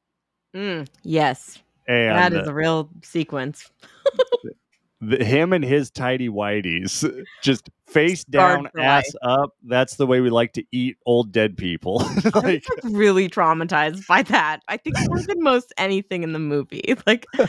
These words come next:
Speaker 1: I didn't expect him to be in fucking tidy whities, and I don't
Speaker 2: <laughs>
Speaker 1: know what I expected, but, like, I was, like, surprised that she was like, I mean, she's just obviously hungry, so she's like, "Fuck it." But I was like, I would've been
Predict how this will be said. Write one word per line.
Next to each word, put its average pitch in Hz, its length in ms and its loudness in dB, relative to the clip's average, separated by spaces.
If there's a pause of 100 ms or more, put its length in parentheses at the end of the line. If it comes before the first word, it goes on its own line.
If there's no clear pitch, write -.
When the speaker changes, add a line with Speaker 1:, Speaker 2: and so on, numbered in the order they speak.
(300)
Speaker 1:
I 240 100 2
didn't 339 300 2
expect 254 580 0
him 269 280 -4
to 240 60 -14
be 208 260 -6
in 202 100 -4
fucking 190 380 -2
tidy 180 300 0
whities, 147 600 -4
and 160 160 -2
I 165 100 2
don't 180 260 2
Speaker 2:
<laughs> 185 40 -8
Speaker 1:
know 180 260 2
what 175 180 -2
I 170 100 4
expected, 175 760 -2
but, 190 160 -2
like, 160 260 -2 (800)
I 220 140 -2
was, 226 180 -4
like, 240 120 -4
surprised 175 540 0
that 156 120 -12
she - 180 -4
was 170 120 -4
like, 147 180 0
I - 40 0
mean, 165 220 0
she's 165 260 -4
just 143 160 -10
obviously 147 460 -2
hungry, 147 400 -6
so 147 160 -10
she's 147 200 -12
like, - 120 -8 (140)
"Fuck 139 200 -2
it." 127 280 -6
But 160 100 0
I 151 80 6
was 151 180 -6
like, 139 240 -2
I 262 160 2
would've 202 200 -6
been 151 220 -12